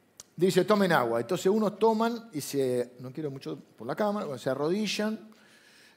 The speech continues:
Y parece que toman así. Y otros toman directamente, a, dice ahí, a lo perrito. No te voy a hacer el gesto.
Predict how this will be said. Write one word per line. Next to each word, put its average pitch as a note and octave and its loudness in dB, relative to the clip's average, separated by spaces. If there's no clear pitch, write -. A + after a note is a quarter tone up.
Y B2 -12
parece D3 0
que C#3+ -2
toman D3 0
así. - -4
Y B2+ -4
otros F3 -2
toman F3+ -2
directamente, D#3 -2
a, C3+ -2
dice D3 0
ahí, B2 2
a C3 -4
lo C3+ 0
perrito. D3 0
No C3+ -10
te A2+ -8
voy A2+ -6
a A2 -8
hacer G#2 -10
el - -16
gesto. - -16